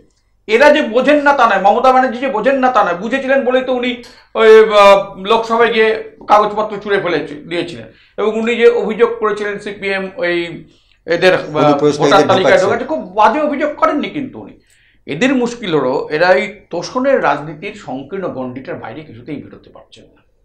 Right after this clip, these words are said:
Speaker 1: কিছুতেই বেরোতে পারছেন না। এরা যদি বেরোতেন, যদি দেশের স্বার্থ এদের কাছে বড় হতো, তাহলে এরা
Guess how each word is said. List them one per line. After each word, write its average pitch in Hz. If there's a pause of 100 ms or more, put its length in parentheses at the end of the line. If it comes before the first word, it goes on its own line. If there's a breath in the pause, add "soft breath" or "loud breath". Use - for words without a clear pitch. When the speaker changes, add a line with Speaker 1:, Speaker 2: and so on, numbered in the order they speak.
(480)
Speaker 1:
কিছুতেই 233
বেরোতে 156
পারছেন 113
না। 110
এরা 190
যদি 240
বেরোতেন, 147
যদি 175
দেশের 151
স্বার্থ 139
এদের 185
কাছে 196
বড় 143 (100)
হতো, 147 (640)
তাহলে 254 (120)
এরা 262